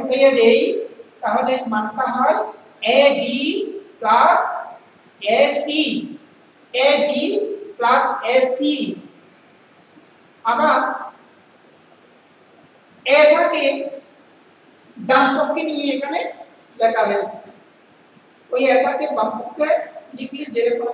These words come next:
মান আসবে, এটাকে এইখানে বাম পক্ষে না লিখে ডান পক্ষে লিখলে একই মান আসবে।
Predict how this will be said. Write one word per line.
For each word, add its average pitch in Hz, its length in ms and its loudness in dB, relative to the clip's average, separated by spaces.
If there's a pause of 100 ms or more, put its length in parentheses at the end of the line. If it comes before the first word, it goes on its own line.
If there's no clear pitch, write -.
মান 220 220 -6
আসবে, - 240 -8 (640)
এটাকে 247 500 0 (320)
এইখানে 294 320 -2 (680)
বাম - 220 0
পক্ষে 294 260 -8
না 269 60 -6 (100)
লিখে - 200 -4 (160)
ডান - 140 0 (100)
পক্ষে 508 300 -6
লিখলে 311 280 -4 (540)
একই 202 260 -10
মান 208 140 -6 (100)
আসবে। - 220 -20